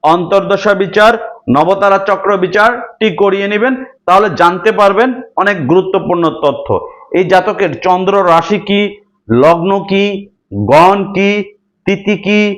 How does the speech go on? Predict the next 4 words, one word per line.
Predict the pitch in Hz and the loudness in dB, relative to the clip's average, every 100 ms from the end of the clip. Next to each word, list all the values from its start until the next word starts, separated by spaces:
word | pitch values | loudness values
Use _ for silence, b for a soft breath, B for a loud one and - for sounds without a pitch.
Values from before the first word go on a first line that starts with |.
| - _ - | -10 _ -4
নক্ষত্র | 107 156 165 202 - 185 - | 2 2 2 -2 0 -2 0
কি, | 202 208 208 - _ _ _ _ _ - | 0 0 -2 -8 _ _ _ _ _ -2
এবং | 170 220 226 220 - | 2 4 2 0 0
কি | 170 | -2